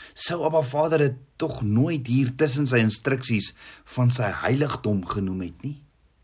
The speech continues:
So hierdie sensus, hierdie tussen die beskrywing van die instrumente in die tabernakel, het 'n baie, baie belangrike rol. En hierdie opname van die kinders van Israel was 'n geestelike formule van Abba Vader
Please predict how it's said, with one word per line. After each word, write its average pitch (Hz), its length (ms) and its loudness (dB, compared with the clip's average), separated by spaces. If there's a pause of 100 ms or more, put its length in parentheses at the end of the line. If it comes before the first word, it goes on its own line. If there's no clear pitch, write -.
(500)
So - 160 4
hierdie 220 320 4
sensus, 180 600 0
hierdie 185 360 -6
tussen 165 340 -2
die 151 100 -4
beskrywing 151 680 -2
van 131 140 -4
die 123 160 2 (240)
instrumente 131 840 4
in 131 60 2
die 123 100 2
tabernakel, 113 840 -2 (720)
het 123 240 -10
'n 147 160 -6 (140)
baie, 208 380 -2 (120)
baie 123 280 -2
belangrike 113 560 2
rol. 90 380 0 (840)
En 120 120 4
hierdie 202 440 6
opname 123 600 4
van 113 140 -6
die 107 120 0
kinders 127 300 0
van 110 220 -6
Israel 113 520 2 (320)
was 123 260 2
'n 139 60 0
geestelike 190 640 -2
formule 127 600 2
van 127 180 -2
Abba 113 160 0
Vader 110 560 -2